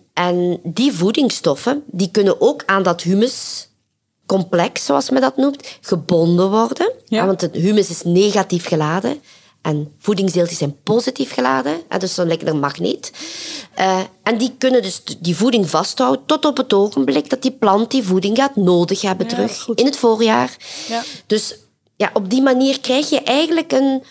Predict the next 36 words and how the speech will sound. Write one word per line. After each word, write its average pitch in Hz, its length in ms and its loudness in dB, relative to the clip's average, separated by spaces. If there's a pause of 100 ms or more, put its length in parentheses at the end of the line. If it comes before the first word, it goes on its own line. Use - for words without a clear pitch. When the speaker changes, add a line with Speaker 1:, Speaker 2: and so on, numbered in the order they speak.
(240)
Speaker 1:
mooi 180 400 4
gesloten 147 400 -2
cyclus. 185 500 -2
Want 175 320 0 (720)
je 185 120 0
hebt 180 220 -2
dat 156 160 -2
blad 180 280 0
op 165 120 -6
de 180 80 -2
boom 180 240 2
wat 175 160 0
heel 175 220 0
belangrijk 247 600 0
is. 427 340 -4 (720)
Vervolgens 185 520 0
gaat 170 220 -2
dat 170 180 -4
vallen. 294 380 2 (440)
Dat 175 160 -4
heeft 170 240 -2 (120)
een 160 180 -2
belangrijke 170 520 0
functie 170 520 -2
in 170 320 0 (380)
het - 180 -6
feit 175 240 0
dat, 170 260 -4
eh, - 180 -4 (180)
die 160 180 -4
micro-organismen, 240 880 2
al 190 180 2
die 170 140 0
diertjes 214 340 0
daarvan 254 360 2
leven. 262 380 0